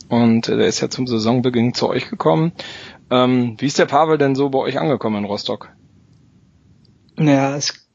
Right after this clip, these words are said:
Speaker 2: Pavel Dotschew war dann so ein bisschen, man wusste, er kann so ein bisschen den Umbruch schaffen. Hat er in Aue geschafft, dann dachte man sich bei uns, geil, der kriegt das irgendwie schon hin. Dann kam am Anfang, hat man sich gedacht, oh, von den Spielern her, man kennt keinen.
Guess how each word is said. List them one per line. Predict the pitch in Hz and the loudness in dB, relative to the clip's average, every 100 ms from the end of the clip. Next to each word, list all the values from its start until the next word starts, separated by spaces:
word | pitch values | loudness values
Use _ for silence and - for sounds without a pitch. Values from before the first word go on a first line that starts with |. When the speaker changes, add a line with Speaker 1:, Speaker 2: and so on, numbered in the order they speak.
| _ _ - | _ _ -6
Speaker 2:
Pavel | - 147 151 | 2 4 4
Dotschew | 170 170 208 196 - | 2 2 0 0 -2
war | 160 151 170 | 2 4 4
dann | 170 | 4
so | 156 165 147 156 160 | 0 -6 -2 -2 -2
ein | 156 | -6
bisschen, | 160 - 175 170 - - - - - | -4 -2 -2 -2 -8 -20 -20 -20 0
man | 156 147 | 2 4
wusste, | 185 196 - 247 247 - | 4 2 4 4 2 -2
er | 156 | -2
kann | 151 - 175 214 | -2 -2 0 -2
so | 190 160 | -2 -2
ein | 151 | 0
bisschen | 170 170 - 160 156 151 - | -2 -2 2 2 0 -4 -2
den | 147 | 0
Umbruch | 160 175 156 131 | 2 4 4 2
schaffen. | - 143 - - | -2 -4 -8 -2
Hat | 165 | 2
er | 180 | 2
in | 139 | 4
Aue | 170 208 | 4 4
geschafft, | 208 - 220 214 175 | 2 0 0 0 2
dann | |
dachte | 160 165 - | 2 0 -2
man | 165 | -4
sich | 156 | -4
bei | 151 156 | -2 0
uns, | 170 180 - - _ | 2 0 -4 -20 _
geil, | 151 156 202 226 | 2 4 6 4
der | 226 170 | 2 0
kriegt | - 190 180 | 0 2 0
das | - | 2
irgendwie | - 175 190 165 175 | 4 4 4 0 0
schon | 175 151 | 0 0
hin. | 151 131 - _ - - _ | 0 -4 -8 _ -20 -20 _
Dann | - 147 | -6 -4
kam | - 156 | 0 2
am | 160 | 2
Anfang, | 151 156 - 156 | 0 -4 -2 0
hat | 151 - | 0 -2
man | 143 | -4
sich | - | -4
gedacht, | 139 135 - | -6 -6 0
oh, | 151 185 196 190 - 175 | 4 4 2 -4 -12 -6
von | - 143 | 2 4
den | 139 | 4
Spielern | - 185 185 175 | 4 4 4 6
her, | 180 175 | 4 2
man | 175 147 | 0 0
kennt | - 170 170 | 2 0 0
keinen. | - 143 135 | -6 -4 -4